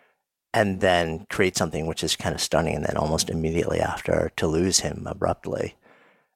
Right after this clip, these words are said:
I think people res-, can respond to that in so many different ways, but, um, because he and your time with him were so closely associated with what had just unfolded, um, I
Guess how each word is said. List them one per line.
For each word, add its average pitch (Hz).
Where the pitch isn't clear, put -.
I -
think 117
people 104
res-, 95
can 87
respond 82
to -
that 78
in -
so -
many 80
different 80
ways, 92
but, -
um, 82
because 101
he 104
and 85
your 85
time 87
with 90
him 80
were 85
so -
closely -
associated -
with -
what 87
had 87
just -
unfolded, 92
um, 95
I 98